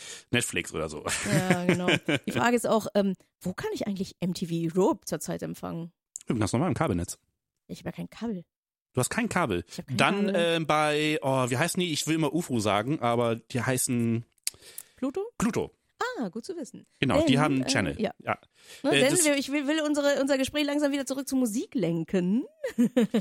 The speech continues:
Speaker 1: Ja, äh,
Speaker 2: European
Speaker 1: meinst
Speaker 2: Music Awards nachher.
Speaker 1: Ja,
Speaker 2: Heute
Speaker 1: ähm,
Speaker 2: Sonntag.
Speaker 1: schaffen wir das? Ich glaub nicht.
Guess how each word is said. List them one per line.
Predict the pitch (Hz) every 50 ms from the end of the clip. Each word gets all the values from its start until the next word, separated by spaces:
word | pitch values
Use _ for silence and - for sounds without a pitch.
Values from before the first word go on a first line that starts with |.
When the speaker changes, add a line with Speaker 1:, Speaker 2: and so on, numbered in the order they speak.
| - - 240 - -
Speaker 1:
Ja, | 170 180 147 - 117
äh, | 147 151 151 160
Speaker 2:
European | 294 - - 403 170
Speaker 1:
meinst | 185 - 415 415
Speaker 2:
Music | 415 320 240 175
Awards | 185 180 180 180 208 247
nachher. | 196 175 190 196 175 175 175 185 190 240
Speaker 1:
Ja, | 190 165 175 170 156
Speaker 2:
Heute | 160 170 247
Speaker 1:
ähm, | 247 247 160 165 -
Speaker 2:
Sonntag. | - 240 240 240 233 220 160 - - _ _ _ -
Speaker 1:
schaffen | - 175 - - 185
wir | 190
das? | 202 202 - -
Ich | - -
glaub | - 139 - -
nicht. | 90 85 -